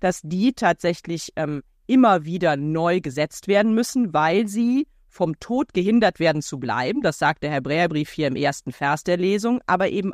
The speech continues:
auch, weil sie immer wieder selbst, ja, schuldig werden und ihr Hohepriesteramt vielleicht nicht in der Vollkommenheit ausüben, die man eigentlich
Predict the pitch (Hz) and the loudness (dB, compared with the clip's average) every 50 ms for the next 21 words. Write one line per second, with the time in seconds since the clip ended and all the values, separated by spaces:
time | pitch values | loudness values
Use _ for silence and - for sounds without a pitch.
0 | - - 147 160 190 226 254 - _ _ _ _ _ _ _ _ _ - 196 202 | -4 -2 0 0 0 0 -2 -4 _ _ _ _ _ _ _ _ _ 0 2 2
1 | 208 180 185 - - 156 208 233 277 277 262 220 165 175 190 220 240 226 214 208 | 2 2 -2 -6 -4 -2 2 4 4 4 4 2 0 -4 -2 2 4 4 4 4
2 | 156 139 147 151 170 214 269 247 - - - - _ _ _ _ _ _ _ - | 2 -2 -4 -2 0 0 0 -2 -4 -12 -14 -14 _ _ _ _ _ _ _ 0
3 | 180 190 208 214 - - - 277 320 339 254 214 - - - 135 131 131 123 110 | 2 2 2 2 0 -2 -4 -2 -2 0 -2 -2 -6 -6 -6 -4 -2 -2 -2 -2
4 | 90 87 - - _ _ - _ _ _ - - 180 165 170 170 - - - 180 | -4 -8 -10 -12 _ _ -20 _ _ _ -6 -4 -2 -2 -2 -4 -6 -8 -8 0
5 | 185 180 170 170 135 175 220 226 202 - - - 202 220 233 - - - 208 - | 2 2 2 2 0 0 0 0 0 0 0 -6 -4 -4 -4 -4 0 0 0 2
6 | - 185 214 220 214 196 214 - - - - - 175 180 - - 226 214 214 190 | 2 0 0 0 -2 -4 -6 -10 -20 -14 -2 0 0 0 0 -2 -6 -4 -2 0
7 | 180 160 - - - 180 165 _ - - 269 294 302 269 226 196 175 156 156 - | 0 -2 -2 0 -2 -2 -2 _ -4 0 2 2 4 2 2 0 0 0 0 -2
8 | - - 151 165 175 - - - 185 185 208 220 233 254 262 277 339 _ _ _ | -2 -2 -2 -2 -2 -4 -8 -10 -8 -6 -4 -2 0 0 0 0 0 _ _ _
9 | _ - 185 190 185 165 151 - - - 143 160 180 240 285 240 247 220 175 - | _ -8 -4 0 0 0 0 -2 -6 -4 -2 0 2 2 2 2 2 0 -2 -2
10 | 175 175 208 269 269 - - - - | -2 0 0 0 -2 -6 -12 -18 -20